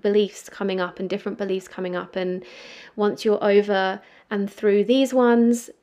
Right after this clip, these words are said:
you know, it will just come back up, maybe even stronger another time, another date. And so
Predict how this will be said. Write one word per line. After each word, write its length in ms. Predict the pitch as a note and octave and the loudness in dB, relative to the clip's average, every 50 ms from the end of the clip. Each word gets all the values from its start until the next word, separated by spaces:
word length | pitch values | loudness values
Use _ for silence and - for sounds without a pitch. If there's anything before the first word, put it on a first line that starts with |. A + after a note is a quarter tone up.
| _ _ | _ _
you 80 | - G#3+ | -6 -4
know, 120 | G3+ G3 | 0 2
it 200 | G3 G3 - E3+ | 2 2 2 2
will 80 | G3 G#3 | 0 0
just 260 | G#3 G#3+ G3+ - - _ _ _ _ _ _ _ _ _ | -2 -4 -6 -8 -10 _ _ _ _ _ _ _ _ _
come 220 | - - - G#3+ G#3 | -14 -8 -4 -4 -2
back 240 | G3+ G3+ G3+ - A3 | -2 -4 -4 -2 -2
up, 320 | G#3+ G#3 - - _ _ - | -2 -2 -4 -8 _ _ -4
maybe 280 | A3 G#3 A3 A#3 A#3 | 0 2 2 2 2
even 140 | A#3 A#3 A#3 A3+ | 2 0 0 0
stronger 380 | - - A#3+ A#3 A#3 A3 A3 | 0 2 2 4 4 4 2
another 300 | A3 F#3+ G#3+ A3 A3+ A#3 | 0 0 0 0 0 -2
time, 400 | A3 - - F#3+ F3 F3 - - | -2 -4 -4 -6 -6 -6 -6 -8
another 380 | - - G3+ G3+ G3+ G#3 G#3 G3+ | -8 -6 -4 -4 -2 -2 -4 -4
date. 320 | G#3 G3 F3+ F#3 F#3 - - | -4 -4 -6 -4 -6 -6 -8
And 220 | - F#3+ F#3+ G3+ | -10 -10 -10 -8
so 380 | - G#3+ G3 G3 F#3+ F#3+ G3+ | -4 -2 0 0 0 -2 -4